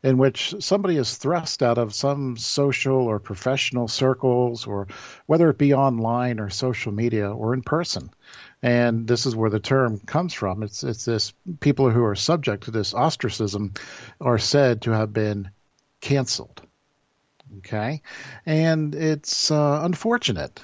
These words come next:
uh, because I read another article on this from, uh, Kimberly Wilson. She is an author of the book, How to Build a Healthy Brain.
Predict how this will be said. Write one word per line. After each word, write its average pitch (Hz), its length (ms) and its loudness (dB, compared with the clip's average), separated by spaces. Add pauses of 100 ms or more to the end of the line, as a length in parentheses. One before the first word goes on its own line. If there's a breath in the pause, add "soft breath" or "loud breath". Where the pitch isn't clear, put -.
(160)
uh, 127 460 0
because 139 400 4
I 135 120 4
read 196 200 2
another 170 260 2
article 135 440 0
on 175 180 0
this 92 220 -4
from, 113 500 0
uh, 107 380 -4
Kimberly 160 340 4
Wilson. 110 520 0 (360 loud breath)
She 233 440 0
is 147 260 2
an 120 80 2
author 139 320 2
of 107 80 -2
the 107 80 -4
book, 113 440 -2
How 151 340 -4
to - 180 -2
Build 127 500 4
a 107 180 -6
Healthy 117 440 -2
Brain. 95 600 -4